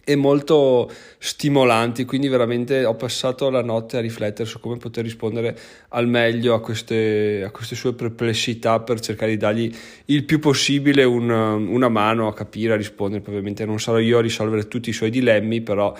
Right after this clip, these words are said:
se posso dare un, uno spunto in più, sempre molto volentieri. E questo in realtà mi ha portato a fare una pre-, una pre-riflessione riguardo al fatto che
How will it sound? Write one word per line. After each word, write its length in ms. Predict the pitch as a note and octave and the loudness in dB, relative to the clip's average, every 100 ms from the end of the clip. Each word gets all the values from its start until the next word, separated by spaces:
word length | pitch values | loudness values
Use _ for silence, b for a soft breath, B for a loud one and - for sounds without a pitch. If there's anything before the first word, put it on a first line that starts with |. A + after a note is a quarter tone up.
| B B B | B B B
se 320 | - - C3+ | -8 0 0
posso 400 | A2 C3 - B2 | 4 2 0 -2
dare 380 | A#2 A#2 A#2 A2 | 2 2 2 0
un, 340 | G#2+ G#2 G#2 | -2 -2 -4
uno 580 | G2+ G2 F#2+ D2+ G2+ A2+ | -6 -6 -6 -8 -6 -6
spunto 380 | A2 - G#2+ C3 | -6 -8 -6 -4
in 80 | A#2 | -4
più, 380 | G#2+ G2+ G2 - | -4 -6 -8 -12
sempre 460 | - G#2+ A2+ A2 | -8 -8 -4 -4
molto 340 | A2+ A2+ A2+ A2 | -2 -2 -2 -2
volentieri. 640 | G#2 G2 G2+ G2 F2+ - B B B - | -2 -4 -6 -8 -8 -10 B B B -2
E 180 | F3+ | -2
questo 380 | F3+ F#3 - - | 4 4 4 2
in 60 | D3 | 2
realtà 220 | D#3 D#3+ | 4 2
mi 100 | D3+ | 0
ha 40 | |
portato 420 | D3+ D#3 D3 C#3 C#3+ | 0 0 2 2 0
a 60 | |
fare 180 | B2+ D3 | 2 2
una 220 | C3+ C3 | 2 -2
pre-, 720 | - D#3+ D#3+ D#3 C3 A2 A2 - _ _ _ _ | -2 2 4 4 4 -2 -8 -16 _ _ _ _
una 220 | A2 C#3 | 0 0
pre-riflessione 840 | C#3 E3+ C3+ C3 F#3+ - C3 D3 F#3+ | 4 2 2 2 -2 2 2 4 2
riguardo 380 | E3 C3+ C#3 E3+ | 4 4 2 0
al 80 | |
fatto 480 | F3 C3 B2+ - E3 | -4 -2 -2 -4 -6
che 360 | - B2+ C#3 | 0 2 2